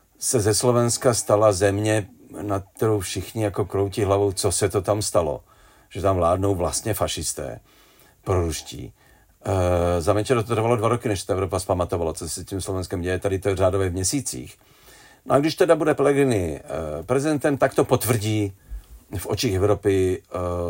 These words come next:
že teda to Slovensko je skutečně jako na tom hodně blbě. Eh, a mohlo by to teoreticky teda vlastně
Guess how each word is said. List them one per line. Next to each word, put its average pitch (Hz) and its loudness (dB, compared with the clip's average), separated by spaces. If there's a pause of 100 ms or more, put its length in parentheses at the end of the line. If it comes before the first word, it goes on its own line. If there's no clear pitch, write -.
(500)
že 110 0
teda 113 4
to 107 -4
Slovensko 98 0
je 92 0
skutečně 87 -6
jako 82 -4
na 87 -8
tom 82 -6
hodně 85 -2
blbě. 69 -6 (920)
Eh, 82 0
a 90 0
mohlo 98 4
by 98 4
to 95 2
teoreticky 90 0
teda 85 -2
vlastně 85 -6